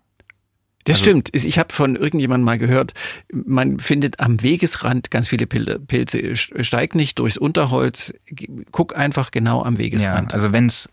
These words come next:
Speaker 2: wenn's am Rand nichts gibt, dann gibt's auch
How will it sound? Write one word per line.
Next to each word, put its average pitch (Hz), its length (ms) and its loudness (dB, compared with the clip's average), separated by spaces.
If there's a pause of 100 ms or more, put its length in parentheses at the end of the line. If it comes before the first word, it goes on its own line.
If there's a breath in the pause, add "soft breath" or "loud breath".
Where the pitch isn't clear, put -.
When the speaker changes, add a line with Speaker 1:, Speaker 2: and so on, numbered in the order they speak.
Speaker 2:
wenn's 113 540 0
am 104 160 0
Rand 110 560 -2
nichts 110 340 -2
gibt, - 460 -8 (240)
dann 92 400 -2
gibt's - 220 -12
auch 101 260 -8